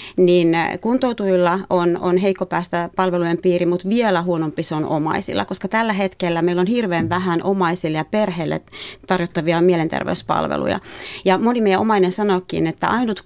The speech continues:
ja ensimmäinen paikka, josta heiltä on kysytty, "Kuinka sinä voit?", on ollut nimenomaan meidän aluejärjestöt. Elikkä nimenomaan se, että ilman muuta se on ymmärrettävää, että tavallaan se ensisijainen kohde on kuntoutuja tai potilas, mutta, mutta mikäli me ei hoideta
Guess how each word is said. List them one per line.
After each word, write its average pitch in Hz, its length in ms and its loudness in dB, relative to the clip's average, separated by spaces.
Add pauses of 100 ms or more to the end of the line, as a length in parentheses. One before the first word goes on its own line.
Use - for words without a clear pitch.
ja 185 140 4
ensimmäinen 165 580 0
paikka, 180 340 -2
josta 170 280 -2
heiltä 226 380 0
on 175 100 0
kysytty, 185 540 -4
"Kuinka 190 380 2
sinä 156 320 -2
voit?", 165 240 0
on 214 180 0
ollut 202 260 0
nimenomaan 165 480 2
meidän 156 280 -2
aluejärjestöt. - 960 -4 (340)
Elikkä 196 260 0
nimenomaan 196 520 0
se, 214 120 -4
että 175 260 -4 (220)
ilman 202 240 2
muuta 226 320 -2
se 190 120 -2
on 180 80 0
ymmärrettävää, 175 800 0
että 165 320 -4 (440)
tavallaan 180 440 2
se 185 120 2
ensisijainen 180 640 0
kohde 185 340 0
on 196 360 2
kuntoutuja 165 760 0
tai 160 140 0
potilas, 156 520 -4
mutta, 180 400 0
mutta 185 180 0
mikäli 214 320 0
me 180 100 4
ei 180 80 2
hoideta 196 380 -2